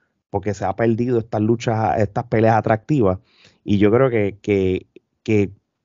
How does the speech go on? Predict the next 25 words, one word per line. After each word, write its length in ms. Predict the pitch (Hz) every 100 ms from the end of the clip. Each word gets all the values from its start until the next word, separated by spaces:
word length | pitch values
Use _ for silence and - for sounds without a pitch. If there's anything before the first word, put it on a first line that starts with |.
| _ _ _ _ _ _ _ _
ya 420 | 120 120 135 143
en 140 | 147 139
el, 180 | 143 135
en 160 | 127
la 220 | 117 110
carrera 500 | 107 107 113 120 131
de, 220 | 143 135 131
de, 420 | 131 127 123 120
de 180 | 120 117
Tank, 380 | 143 127 98 - _ _ _ _ _ _ _ _ -
ya 340 | 110 117 110
no, 540 | 123 143 147 139 131 127
ya 220 | 117 117 117
no, 160 | 131 -
no 380 | 127 113 113 120
tiene 200 | 127 131
que 60 | 127
estar 180 | -
en 80 | 131
esta 220 | 127 135
posición 440 | 131 131 131 131 131
de 140 | 135
seguir 480 | 127 110 110 120 123
buscando 640 | 131 127 - 120 123 123 117
lu-, 340 | 113 113 120